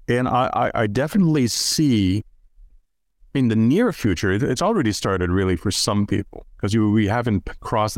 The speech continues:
the, uh, solved really the, the uncanny valley, uh, just yet for, for a lot of cases, for,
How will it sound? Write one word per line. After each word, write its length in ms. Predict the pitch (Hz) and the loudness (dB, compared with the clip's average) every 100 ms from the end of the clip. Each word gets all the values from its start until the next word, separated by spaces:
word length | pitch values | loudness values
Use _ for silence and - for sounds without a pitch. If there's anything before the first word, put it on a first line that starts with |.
| 92 | -2
the, 680 | 95 92 90 92 - 101 - | 0 0 0 -2 -4 -4 -4
uh, 60 | 110 | -6
solved 400 | - 117 107 101 | -2 -2 -2 0
really 200 | 104 104 | 0 0
the, 200 | 92 90 | 0 0
the 100 | 90 | 0
uncanny 360 | 98 98 95 87 | -2 -2 0 0
valley, 420 | 87 90 104 104 - - | 0 0 -2 -4 -8 -4
uh, 320 | 95 92 98 | -2 0 -2
just 180 | 92 - | -2 -2
yet 140 | 104 | -4
for, 260 | - 87 80 | -2 -4 -4
for 160 | - | -4
a 80 | 92 | 0
lot 200 | 85 90 | 2 0
of 80 | 90 | -2
cases, 460 | - 92 - 110 110 | -4 -4 -2 -4 -4
for, 200 | 92 | -6